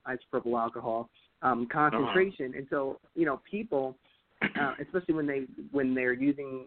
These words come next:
Speaker 1: especially girls when they're using or that, that really fruity smelling,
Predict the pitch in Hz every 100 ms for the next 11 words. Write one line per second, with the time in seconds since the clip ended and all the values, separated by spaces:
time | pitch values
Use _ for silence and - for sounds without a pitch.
0 | - - 165 - 135 120 127 131 135 135
1 | 127 123 117 120 127 123 120 120 113 -
2 | - - 123 - 120 - - 139 147 143
3 | 131 - 143 143 143 147 139 135 131 131
4 | 131